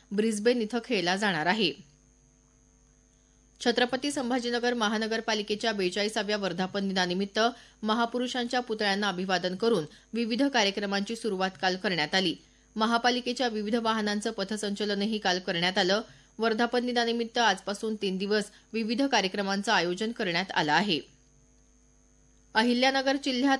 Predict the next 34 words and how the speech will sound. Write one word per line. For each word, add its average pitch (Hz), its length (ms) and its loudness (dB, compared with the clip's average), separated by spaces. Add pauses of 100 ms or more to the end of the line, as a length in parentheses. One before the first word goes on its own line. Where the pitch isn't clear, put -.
तरवडी 220 340 0
इथल्या 240 260 0
सत्यशोधक 220 640 -2
दिनमित्रकार 208 840 -2
मुकुंदराव 208 480 0
पाटील 214 340 -2
स्मारक 185 360 -2
समितीचे 196 580 -4 (300)
राज्यस्तरीय 226 600 0
पत्रकारिता 208 640 -2
आणि 202 140 -2
साहित्य 202 420 -4
पुरस्कार 202 560 -2
जाहीर 190 260 -2
झाले 185 280 -2
आहेत. 185 220 2 (380)
राधेश्याम 240 520 2
जाधव 226 300 0
यांना 220 240 -2
पत्रकारिता 196 640 -4
पुरस्कार 190 480 -4
जाहीर 185 280 -2
झाला 214 260 0
असल्याची 185 380 -4
माहिती 185 520 -2 (260)
स्मारक 226 400 0
समितीचे 240 460 -4
अध्यक्ष 214 340 -4
माजी 202 360 0
आमदार 190 300 2
पांडुरंग 202 560 -2
अभंग 190 380 0
यांनी 175 300 -2
दिली. 220 280 -2